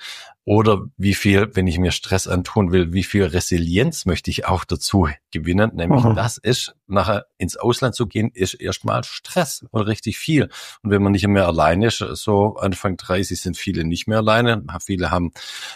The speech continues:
Speaker 1: Mann, Frau, Kind, äh, sag ich mal, Partnerin und, und KinderInnen. Und das ist dann Stress für die gesamte Familie. Und das muss man
Speaker 2: Ja.
Speaker 1: aushalten, wenn man das will.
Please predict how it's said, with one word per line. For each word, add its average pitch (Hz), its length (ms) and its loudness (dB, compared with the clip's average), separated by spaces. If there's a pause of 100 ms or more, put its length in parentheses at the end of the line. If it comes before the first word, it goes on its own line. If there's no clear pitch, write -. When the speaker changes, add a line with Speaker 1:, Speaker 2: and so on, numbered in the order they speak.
(120)
Speaker 1:
Mann, 98 300 2
Frau, 90 340 2
Kind, 110 640 0
äh, 90 240 0 (140)
sag - 240 -8
ich 78 60 -4
mal, 76 240 -2
Partnerin 104 880 0 (480)
und, 85 500 -2
und 80 300 -6
KinderInnen. 113 920 2 (480)
Und 90 600 2
das - 180 -4
ist - 140 -6
dann 76 100 -2
Stress - 360 -10
für 85 100 -6
die 82 100 -4
gesamte 113 400 -2
Familie. 160 600 -2
Und 82 100 -6
das 92 160 -6
muss 110 160 -4
man 131 160 2
Speaker 2:
Ja. 143 80 8
Speaker 1:
aushalten, 85 640 -2
wenn 95 220 2
man 104 260 4
das 107 300 -2
will. 139 320 0